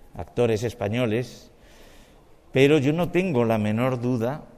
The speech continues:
de que lo que estamos presentando hoy, dentro de unos años, será un referente de lo que es la ficción sonora, eh, sobre la obra de Miguel Delibes, la obra literaria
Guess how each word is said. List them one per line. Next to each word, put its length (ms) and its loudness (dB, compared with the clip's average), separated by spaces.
de 440 -4
que 200 0
lo 180 0
que 260 0
estamos 440 -2
presentando 800 -2
hoy, 140 0
dentro 360 -2
de 60 -2
unos 220 -4
años, 400 -4
será 300 0
un 180 -2
referente 800 -2
de 160 0
lo 240 0
que 420 2
es 240 -6
la 260 -2
ficción 500 -4
sonora, 680 -4
eh, 500 -2
sobre 320 -2
la 120 0
obra 280 2
de 80 -2
Miguel 320 -2
Delibes, 560 -2
la 120 -4
obra 220 -2
literaria 880 -2